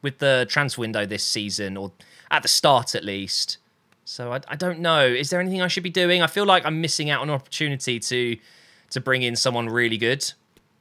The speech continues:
But anyway, let's go through our emails here. Just match being rescheduled three times. Uh, a few players leaving for international duty, of course. But we do have Bayern now. We've both won our opening games.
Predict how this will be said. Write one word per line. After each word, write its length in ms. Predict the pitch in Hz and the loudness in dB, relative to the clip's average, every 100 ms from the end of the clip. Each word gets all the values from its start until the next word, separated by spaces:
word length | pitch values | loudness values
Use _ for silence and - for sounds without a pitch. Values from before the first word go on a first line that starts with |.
| _ _ _ | _ _ _
But 80 | 104 | -6
anyway, 320 | 110 104 98 | -6 -4 -2
let's 160 | 113 - | -2 -2
go 140 | 147 | -2
through 200 | 135 135 | -2 -2
our 80 | 120 | -2
emails 480 | 123 120 113 110 - | -2 -4 -4 -4 -4
here. 220 | 113 120 | -2 -4
Just 320 | 110 101 - | -4 -8 -6
match 340 | 127 143 - - | -2 -2 -2 -4
being 480 | 139 131 123 120 - | -2 -2 -4 -8 -12
rescheduled 840 | 120 117 - 165 - 165 160 156 147 | -8 -4 0 -2 -2 -2 -2 -4 -6
three 240 | - 160 | -4 -4
times. 560 | - 160 160 165 - - - _ _ _ | -2 -4 -4 -6 -6 -8 -12 _ _ _
Uh, 80 | - | -6
a 60 | 92 | -6
few 140 | 160 | -6
players 300 | 147 156 139 | 2 2 2
leaving 400 | 160 143 147 143 - | 0 0 -2 -4 -8
for 300 | - 139 120 | -6 -4 -4
international 500 | 135 151 131 - 131 | -4 -2 -2 -2 -4
duty, 360 | 165 170 180 | -2 -2 -2
of 100 | 175 | -2
course. 560 | - 175 170 - - - _ _ _ - | 0 0 0 -2 -4 -6 _ _ _ -12
But 100 | 123 | -6
we 80 | |
do 180 | 131 175 | 0 2
have 200 | 160 147 | 2 4
Bayern 300 | 175 165 143 | 6 6 4
now. 160 | 135 131 | 2 2
We've 180 | 135 - | 0 4
both 340 | 160 170 - | 4 4 2
won 380 | 156 160 127 120 | 2 4 2 0
our 240 | 113 127 | 0 2
opening 360 | 131 131 127 123 | 2 -2 -4 0
games. 720 | 127 113 104 107 - - | 2 2 -2 -6 -4 -6